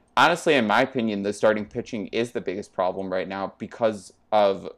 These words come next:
Corey Kluber's absence, because Luis Severino had a setback in his rehab start, which is probably going to delay his return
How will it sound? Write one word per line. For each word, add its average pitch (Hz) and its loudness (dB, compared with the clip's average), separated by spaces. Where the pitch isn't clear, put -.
Corey 92 -4
Kluber's 147 -4
absence, 135 -2
because 107 -2
Luis 107 -4
Severino 107 0
had 101 -2
a 98 -4
setback 95 -2
in 98 -8
his 95 -10
rehab 104 -2
start, 98 0
which 98 -10
is - -14
probably 98 -4
going 92 -10
to 98 -12
delay 95 -2
his 98 -12
return 107 -10